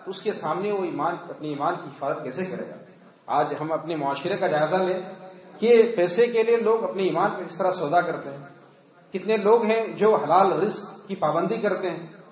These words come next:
اور ان کے پیسے میں حلا-، حرام کی آمیزش نہیں ہوتی، چند سکے کی خاطر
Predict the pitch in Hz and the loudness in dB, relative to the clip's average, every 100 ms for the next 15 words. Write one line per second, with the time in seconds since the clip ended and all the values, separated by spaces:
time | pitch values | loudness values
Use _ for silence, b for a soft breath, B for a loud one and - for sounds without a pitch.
0 | - - - 180 208 202 202 180 175 208 | -20 -16 0 2 2 0 -4 -2 -2 0
1 | 220 202 143 170 - 147 165 202 202 175 | 0 0 0 0 0 0 2 2 0 0
2 | 160 175 214 180 196 196 196 196 180 - | 0 -2 -4 -2 -2 -2 -4 -8 -12 -16
3 | - - _ _ _ - _ _ - 190 | -20 -20 _ _ _ -20 _ _ -4 -2
4 | 196 - - - 156 165 214 208 185 165 | -2 -10 -16 -10 -10 2 4 4 2 2
5 | 170 | 4